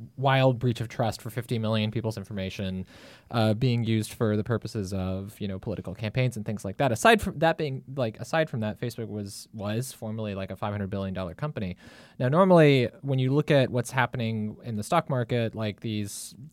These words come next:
s-, they tend to be, like, relatively stable or decline over time, and the big sharp stuff happens when there's, like, someone gives a downgrade, or there's, like, some analyst note that comes out, or, like, a, a headline goes out that they're being, MuleSoft's being acquired by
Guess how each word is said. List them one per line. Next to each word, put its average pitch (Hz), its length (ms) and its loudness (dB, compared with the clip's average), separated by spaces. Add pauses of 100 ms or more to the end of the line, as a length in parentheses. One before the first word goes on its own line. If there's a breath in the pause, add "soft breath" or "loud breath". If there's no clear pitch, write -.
(100)
s-, - 300 -14
they 160 120 -2
tend 185 180 2
to 165 60 -2
be, 160 100 2
like, 120 180 4
relatively 120 380 0
stable 113 320 0
or 107 80 0
decline 107 320 -4
over 104 140 -2
time, 107 220 -4
and 104 60 -2
the 101 40 -4
big 101 180 -6
sharp 110 260 -6
stuff 107 200 -8
happens 101 360 -4
when 98 140 -4
there's, 95 240 -6
like, 92 180 -4
someone 95 280 -4
gives 92 160 -10
a 95 60 -10
downgrade, 151 680 10
or 110 100 8
there's, 101 200 2
like, 101 160 -4
some 98 260 -2
analyst 139 360 0
note 127 160 0
that 120 80 -2
comes 120 200 -2
out, 113 240 2
or, 104 80 -2
like, 101 220 -4
a, 101 320 -4
a 104 100 -2
headline 113 460 2
goes 110 180 2
out 110 180 2
that - 60 -14
they're 107 120 2
being, 101 280 2
MuleSoft's 107 480 2
being 101 220 -2
acquired 101 340 0
by 98 300 0